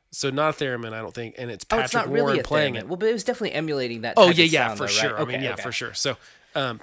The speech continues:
Speaker 1: and, and Patrick Warren played it. So, um, yeah, Ky-, uh, Kyle, what are your thoughts on, uh,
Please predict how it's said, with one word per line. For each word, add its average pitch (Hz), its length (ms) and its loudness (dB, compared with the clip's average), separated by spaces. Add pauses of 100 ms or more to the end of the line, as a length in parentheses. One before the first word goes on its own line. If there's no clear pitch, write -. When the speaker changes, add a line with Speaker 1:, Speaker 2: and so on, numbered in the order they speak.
(100)
Speaker 1:
and, 120 200 -6
and 123 200 -6
Patrick 127 400 -4
Warren 123 300 -6
played 117 260 -8
it. - 180 -10
So, 117 380 -2 (880)
um, 117 800 -6
yeah, 135 220 0
Ky-, - 180 -10
uh, 135 160 -6
Kyle, 131 360 -2
what 127 120 -8
are - 20 -10
your 117 100 -8
thoughts 110 440 -6
on, 110 380 -8
uh, 107 200 -8